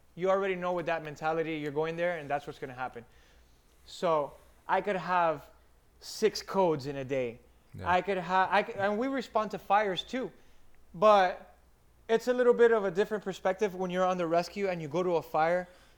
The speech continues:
Speaker 1: We can have patient, obviously, we're the ones who respond to the patients on scene, right?
Speaker 2: Yeah.
Speaker 1: W-, we can have burn patients. We can have any type of patients on scene, whatever.
Speaker 2: Yeah.
Speaker 1: Whatever. Basically, what I'm trying to get at is you could have a very rough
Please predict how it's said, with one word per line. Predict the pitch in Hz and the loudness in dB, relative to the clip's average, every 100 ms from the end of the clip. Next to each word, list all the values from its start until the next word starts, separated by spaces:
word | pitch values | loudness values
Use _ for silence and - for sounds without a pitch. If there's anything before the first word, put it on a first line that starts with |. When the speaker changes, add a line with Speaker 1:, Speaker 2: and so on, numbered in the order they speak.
| _ | _
Speaker 1:
We | 165 208 | -4 -2
can | 220 202 | -2 -4
have | 190 185 - | -2 -4 -2
patient, | 202 226 185 | -2 -2 0
obviously, | 180 170 - | 0 -2 -6
we're | 151 175 | -4 -2
the | 180 | 0
ones | 180 175 170 | 0 -2 -4
who | 175 | -8
respond | 156 - 175 165 | -8 -4 -4 -4
to | |
the | 151 | -8
patients | - 185 185 170 139 | -6 -6 -6 -8 -8
on | 147 147 | -10 -8
scene, | - 202 151 | -10 -8 -4
right? | 196 - - | -6 -6 -14
Speaker 2:
Yeah. | 104 92 - _ - | -12 -12 -14 _ -14
Speaker 1:
W-, | 156 - | -12 -8
we | 160 208 | -4 -2
can | 208 | -2
have | 180 180 139 | -4 -4 0
burn | 165 180 | 0 0
patients. | 165 147 156 131 | -8 -8 -8 -8
We | 147 | -8
can | 160 160 | -8 -8
have | 160 170 160 156 151 135 - _ - - - - | -6 -2 0 0 -2 -6 -20 _ -20 -20 -10 -2
any | 254 233 | 0 0
type | 196 147 | 0 -2
of | - | -4
patients | 135 - 123 - | -12 -14 -18 -14
on | 127 | -14
scene, | - 143 | -14 -8
whatever. | 220 180 113 - _ - | -2 -2 -4 -12 _ -10
Speaker 2:
Yeah. | 101 - _ - | -10 -10 _ -20
Speaker 1:
Whatever. | - - 254 220 165 | -16 -2 2 2 2
Basically, | 180 175 233 233 240 240 | -2 2 2 2 -4 -2
what | 233 226 | 0 0
I'm | 208 | 0
trying | 226 220 | -4 -4
to | 190 | 0
get | 214 226 | 2 4
at | 175 156 - - _ - _ - | 2 0 -8 -20 _ -20 _ -4
is | 202 202 190 156 | 2 2 2 -2
you | 202 | -4
could | 247 233 | 0 2
have | 240 208 | 2 2
a | |
very | 156 190 208 214 | -2 -2 0 0
rough | 202 190 190 | 0 2 2